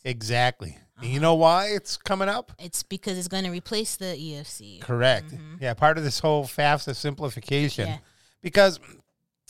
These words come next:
Speaker 1: when you hear expected family contribution, it does sound like it should be a dollar amount that parents have to contribute.
Speaker 2: Right.
Speaker 1: But it's not truly that.
Speaker 2: Right.
Speaker 1: Instead, it's more of an indexing number.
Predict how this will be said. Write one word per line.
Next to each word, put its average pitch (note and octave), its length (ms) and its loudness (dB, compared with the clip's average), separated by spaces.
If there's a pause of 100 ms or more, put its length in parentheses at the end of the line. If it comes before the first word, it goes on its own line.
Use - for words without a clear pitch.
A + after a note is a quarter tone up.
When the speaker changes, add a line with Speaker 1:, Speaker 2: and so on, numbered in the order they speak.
Speaker 1:
when D#3+ 180 -2
you E3+ 100 0
hear G#3 240 -2
expected D#3+ 460 -2
family C#3+ 340 -2
contribution, A#2 880 -6 (680)
it D#3 100 -2
does G#3+ 220 6
sound F3 260 2
like C3 160 2
it B2+ 100 -4
should C#3 180 -4
be B2 140 -2
a G2+ 60 -2
dollar G#2+ 460 2
amount E2+ 400 -12 (400)
that A#2 100 -8
parents B2+ 340 -4
have A#2+ 300 -8
to F#2+ 320 -14 (220)
contribute. G2+ 600 -8
Speaker 2:
Right. C3 240 -14 (280)
Speaker 1:
But G3+ 140 2
it's - 120 -6
not F#3 300 2
truly C3 560 0
that. F#2+ 300 -8
Speaker 2:
Right. C#3 240 -20 (400)
Speaker 1:
Instead, F#3+ 440 2
it's D3 160 -6
more C#3+ 220 0
of D3 100 -4
an F3 140 -6
indexing D3 640 -4
number. D#2+ 340 -14